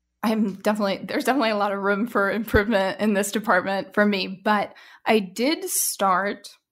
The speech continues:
at offering V I P days for twelve hundred dollars, which I was so scared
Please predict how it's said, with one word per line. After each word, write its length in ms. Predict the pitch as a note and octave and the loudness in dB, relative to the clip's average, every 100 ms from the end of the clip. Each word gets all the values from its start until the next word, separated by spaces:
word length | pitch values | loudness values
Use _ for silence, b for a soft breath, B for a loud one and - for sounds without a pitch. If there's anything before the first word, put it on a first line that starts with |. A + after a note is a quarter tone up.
| _ _ - - _ _ _ - | _ _ -20 -20 _ _ _ -2
at 380 | G#3 G3 F#3+ - | 2 2 0 0
offering 680 | G3 G3 G3 G#3+ G#3 G3+ G3 | 0 0 -2 -2 0 0 -2
V 160 | G3+ | 0
I 140 | G3 F#3 | 0 -2
P 300 | F#3 G#3+ F#3+ | -4 -6 -4
days 760 | F3+ F3+ F#3+ C4 F4 E4+ - _ _ _ | -2 0 0 0 -2 -6 -14 _ _ _
for 240 | F#3+ F3+ F3 | -4 -4 -4
twelve 360 | - F#3 - | -2 0 0
hundred 280 | F3 E3 E3 | -6 -8 -6
dollars, 480 | - - - - - _ _ _ b b b b b b | -6 -8 -12 -16 -18 _ _ _ b b b b b b
which 400 | G3 G#3 G3 - - | 4 4 4 -2 -4
I 420 | G#3+ A3 A#3+ A#3 | -2 2 2 0
was 760 | A3+ G#3 G3 F#3+ F#3 F#3 G3+ - | -2 0 0 0 -2 -4 -8 -10
so 560 | - C4+ A3+ D4+ E4 D#4 | -6 0 0 0 0 -2
scared 600 | - F#4 - B3 C#4+ | -2 -2 0 2 2